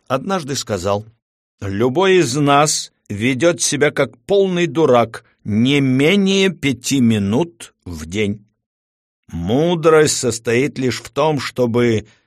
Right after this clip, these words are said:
не превышать этот предел. Люди мелкие выходят из себя даже по поводу малейшего замечания —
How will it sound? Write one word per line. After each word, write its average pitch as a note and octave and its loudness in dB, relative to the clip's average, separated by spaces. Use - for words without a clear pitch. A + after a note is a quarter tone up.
не G2 -2
превышать G#2 -4
этот A#2 -6
предел. A2 -6
Люди G#3+ 0
мелкие G3+ 2
выходят D#3 -2
из B2 -6
себя C3 2
даже A#2+ 0
по A2 -2
поводу B2 0
малейшего A#2 2
замечания — G#2+ -2